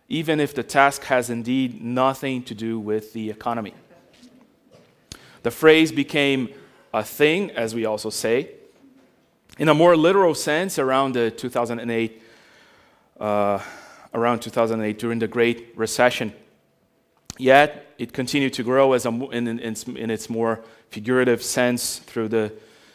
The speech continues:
two thousand and tens. For the older folk who may want to connect with younger generations,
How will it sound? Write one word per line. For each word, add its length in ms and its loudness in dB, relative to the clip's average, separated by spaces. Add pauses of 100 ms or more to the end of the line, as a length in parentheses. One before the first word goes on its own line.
(220)
two 100 -12
thousand 360 -2
and 100 -4
tens. 540 -2 (1300)
For 160 0
the 460 0
older 240 4
folk 400 6
who 360 -2 (760)
may 140 6
want 220 4
to 80 -8
connect 420 2
with 160 -6
younger 240 2
generations, 880 0